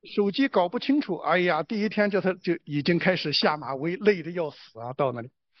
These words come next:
完了，第二天走走，然后呢，就租了车啊。这个在台北开车真的叫做台北开车，<laughs> 这个，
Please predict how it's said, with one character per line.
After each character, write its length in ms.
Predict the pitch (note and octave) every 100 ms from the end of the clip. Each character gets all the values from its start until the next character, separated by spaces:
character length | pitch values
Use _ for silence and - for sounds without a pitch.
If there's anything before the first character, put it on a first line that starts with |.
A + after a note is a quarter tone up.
| _ _ _ _ _ _ _ _ _ -
完 140 | A3
了， 60 | B3
第 120 | C#4+
二 100 | B3
天 200 | A#3+ A#3
走 220 | F3+ G3
走， 260 | F#3+ D3 -
然 220 | D#3 E3
后 140 | F#3+
呢， 180 | E3+ D#3+
就 240 | D#3 D#3+ D3
租 240 | - F3+
了 120 | D#3+
车 280 | C#3+ - E3+
啊。 200 | E3 C#3 A2+ - _ _
这 120 | - D#3+
个 420 | D3+ D3 C#3+ C#3
在 280 | - E3+ D3+
台 200 | - E3+
北 140 | C#3+
开 200 | - D#3
车 160 | - D3+
真 180 | D#3+ D3+
的 100 | C#3+
叫 160 | D3+
做 200 | C#3+ C3+
台 260 | - - C#3
北 120 | C3+
开 200 | - C3+
车， 240 | - D#3+ - G3+ - A3 _
<laughs> 480 | - - - - -
这 100 | G#3
个， 280 | F3+ F3